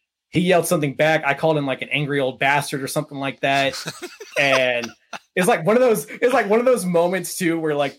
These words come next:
Speaker 1: you're like, "Don't do it. Don't do it." Like, where you're telling yourself, like, as you're in, like, mid motion,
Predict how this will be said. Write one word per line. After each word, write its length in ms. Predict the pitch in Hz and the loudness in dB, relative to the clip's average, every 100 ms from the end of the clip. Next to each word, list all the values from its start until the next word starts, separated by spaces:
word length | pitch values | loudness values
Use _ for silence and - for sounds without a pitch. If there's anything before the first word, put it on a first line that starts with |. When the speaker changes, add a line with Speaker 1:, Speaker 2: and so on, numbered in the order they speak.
| - | -10
Speaker 1:
you're 80 | 131 | -10
like, 140 | 117 | -10
"Don't 180 | 123 117 | -12 -6
do 140 | 185 | 0
it. 220 | 160 143 _ _ _ _ - | 0 -2 _ _ _ _ -4
Don't 180 | 143 | -4
do 100 | 180 180 | 0 0
it." 100 | 143 | 0
Like, 160 | 151 | -2
where 100 | 170 | 0
you're 140 | 151 151 | -2 -2
telling 340 | - 165 175 | 0 2 2
yourself, 420 | 180 175 180 170 | 2 2 2 2
like, 160 | 139 135 | 0 -2
as 260 | 135 151 151 | 0 0 2
you're 80 | 156 | 0
in, 80 | |
like, 140 | 147 147 | 0 -4
mid 300 | 135 147 143 | -4 -6 -4
motion, 680 | 135 139 151 180 180 175 | -4 -4 -4 -2 -2 -2